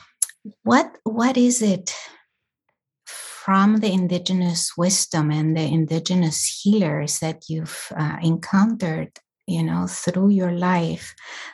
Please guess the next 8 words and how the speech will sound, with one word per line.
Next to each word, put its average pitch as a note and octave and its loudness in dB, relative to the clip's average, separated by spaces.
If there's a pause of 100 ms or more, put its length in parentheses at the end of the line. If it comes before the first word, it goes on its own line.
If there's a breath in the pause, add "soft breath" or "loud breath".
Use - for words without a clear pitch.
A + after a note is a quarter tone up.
(100)
that F3 0
could G3+ 0
contribute F3+ -2 (840 soft breath)
to E3+ -2
these, D#3+ 0
uh, E3 -2 (240)
times F#3 2
of - -8